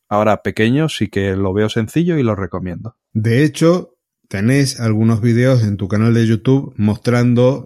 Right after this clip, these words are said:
Speaker 2: cómo se construye un jardín vertical.
Speaker 1: Sí, correcto. El que, el que esté interesado en, en construir uno pequeñito,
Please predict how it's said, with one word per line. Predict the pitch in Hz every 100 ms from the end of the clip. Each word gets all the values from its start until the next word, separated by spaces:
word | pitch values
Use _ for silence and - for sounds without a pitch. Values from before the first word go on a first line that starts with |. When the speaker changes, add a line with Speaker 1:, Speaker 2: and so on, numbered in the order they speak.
| -
Speaker 2:
cómo | - 110 117
se | - 95
construye | 101 101 - 113 113 117 117
un | 101
jardín | 95 101 101 98
vertical. | 95 120 117 90 - _ _
Speaker 1:
Sí, | - 143 123
correcto. | - 101 113 - 87 - -
El | 101
que, | - 104 101 101 95
el |
que | 92
esté | 95 110
interesado | 104 110 117 113 110
en, | 107 107 107 -
en | - 107 104 104
construir | 110 - 101
uno | 101 98
pequeñito, | 101 151 131 131 185